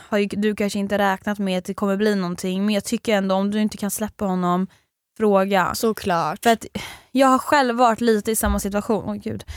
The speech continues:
Speaker 1: Eh, och där och då så fick jag så här, "Ah, men jag orkar inte gå runt och tänka på det mer."
Speaker 2: Mm.
Speaker 1: Så att jag frågar bara rakt ut. Du vet vem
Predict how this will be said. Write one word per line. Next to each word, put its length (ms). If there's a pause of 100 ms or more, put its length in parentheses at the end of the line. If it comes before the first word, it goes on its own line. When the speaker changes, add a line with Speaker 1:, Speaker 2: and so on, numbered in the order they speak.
(240)
Speaker 1:
Eh, 380
och 220 (560)
där 380
och 80
då 300
så 380
fick 220
jag 100
så 80
här, 180
"Ah, 20
men 140
jag 100
orkar 180
inte 100
gå 60
runt 100
och 60
tänka 200
på 100
det 60
mer." 200
Speaker 2:
Mm. 300
Speaker 1:
Så 60
att 60
jag 120
frågar 280
bara 140
rakt 220
ut. 300 (640)
Du 140
vet 400
vem 340